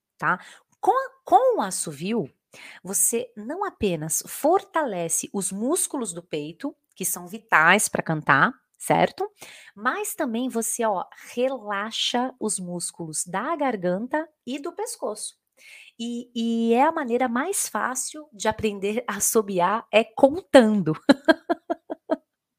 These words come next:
Certo? Então, você vai contar até cinco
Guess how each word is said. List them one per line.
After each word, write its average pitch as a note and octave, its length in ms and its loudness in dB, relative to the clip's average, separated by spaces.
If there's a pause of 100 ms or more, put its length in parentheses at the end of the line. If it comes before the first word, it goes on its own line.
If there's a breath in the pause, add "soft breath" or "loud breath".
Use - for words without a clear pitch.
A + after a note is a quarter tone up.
(640 loud breath)
Certo? G#3 640 -4 (480 loud breath)
Então, A#3 500 -6
você G3+ 340 -4
vai A#3+ 260 -2
contar D4+ 600 -6
até A3+ 280 -2
cinco B3+ 960 0